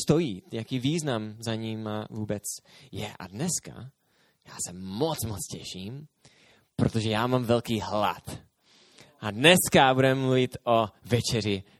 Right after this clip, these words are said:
Páně. Vika, mohla bys mi, prosím, přinést chleba a vína? Jen, nejenom chleba a vína a dáme to tady, tady na ten stůl, ať to všichni uvidíme. Děkuji moc krát. Ano, jak to vypadá?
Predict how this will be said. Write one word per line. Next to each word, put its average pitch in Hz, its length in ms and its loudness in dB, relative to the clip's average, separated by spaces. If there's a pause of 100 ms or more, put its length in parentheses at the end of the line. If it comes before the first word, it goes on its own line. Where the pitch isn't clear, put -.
(100)
Páně. 90 540 -4 (200)
Vika, 131 260 0
mohla 131 240 2
bys 131 200 -2
mi, 131 320 -4 (100)
prosím, - 280 -6
přinést 120 680 -2 (680)
chleba 120 320 4
a 113 120 2
vína? 123 400 2
Jen, 143 240 4
nejenom 139 320 4
chleba 139 240 6
a - 20 4
vína 131 260 0
a 117 100 0
dáme 123 220 4
to 127 100 -4
tady, 117 360 2
tady 113 180 0
na 107 120 2
ten 107 140 -4 (120)
stůl, 95 300 0
ať 95 140 -6 (140)
to 104 100 -6
všichni 98 360 -8
uvidíme. 95 420 -4 (840)
Děkuji 120 340 2
moc 113 180 0 (100)
krát. 101 500 0
Ano, 147 280 6
jak 143 160 6
to 143 100 2
vypadá? 120 640 4